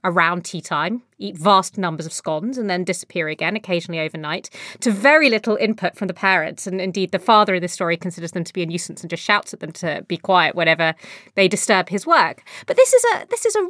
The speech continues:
reason, you know, a slightly idealized, but not completely absurd image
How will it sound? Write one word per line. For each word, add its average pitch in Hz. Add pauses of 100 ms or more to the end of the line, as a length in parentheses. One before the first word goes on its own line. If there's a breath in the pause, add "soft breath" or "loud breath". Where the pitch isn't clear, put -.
reason, 349
you -
know, -
a 233
slightly 302
idealized, 185
but 311
not 330
completely 277
absurd 196
image -